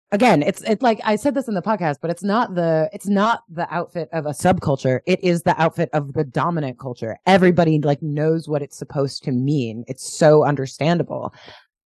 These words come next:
And, um, I think that's just because it's, like, been around for a long time. And I have this little theory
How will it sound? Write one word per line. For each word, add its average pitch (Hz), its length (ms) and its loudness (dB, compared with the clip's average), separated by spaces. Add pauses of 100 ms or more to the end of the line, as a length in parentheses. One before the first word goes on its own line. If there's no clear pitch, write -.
(260)
And, 190 540 8
um, 170 560 8
I 170 80 2
think 180 140 4
that's 180 140 2
just 175 140 -2
because 175 220 2
it's, 165 160 0
like, 185 100 2 (120)
been 175 160 2
around 196 400 4
for 156 100 -2
a 135 80 2
long 131 200 -2
time. 110 420 -8 (800)
And 202 120 6
I 202 40 8
have 208 180 8
this 214 240 4
little 175 400 4
theory 139 720 0